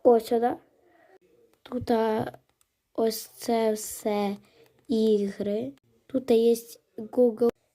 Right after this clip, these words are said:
і Facebook. У даному просмотрі можна ним пользуватися. Ось у мене карта пам'яті на двадцять дев'ять і один гігабайт,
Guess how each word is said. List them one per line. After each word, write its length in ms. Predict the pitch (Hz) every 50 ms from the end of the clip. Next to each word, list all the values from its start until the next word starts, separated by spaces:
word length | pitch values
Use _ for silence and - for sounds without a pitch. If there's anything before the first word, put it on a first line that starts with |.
| _ _ -
і 120 | - 254 254
Facebook. 640 | - 285 269 254 220 202 - - 214 202 202 - - _ _ _ _ _ _ _ -
У 80 | 254
даному 420 | 220 262 269 277 269 262 247 247 240
просмотрі 600 | - 240 220 - - 247 254 277 269 - 277 247
можна 420 | 233 226 226 233 233 220 254 247
ним 200 | 240 240 233 226
пользуватися. 760 | - - 226 220 214 208 220 214 208 208 208 - - 233 233 - - - -
Ось 240 | 247 240 233 - -
у 40 | 247
мене 160 | 247 240 247
карта 300 | 240 - 262 254 247 254
пам'яті 500 | 247 - 262 254 254 240 233 233 - 240
на 160 | 226 226 226 220
двадцять 360 | 226 226 226 226 - 226 214
дев'ять 320 | 226 220 220 220 220 -
і 40 | 220
один 240 | 214 214 220 220 214
гігабайт, 600 | 220 226 226 226 220 247 269 302 349 339 -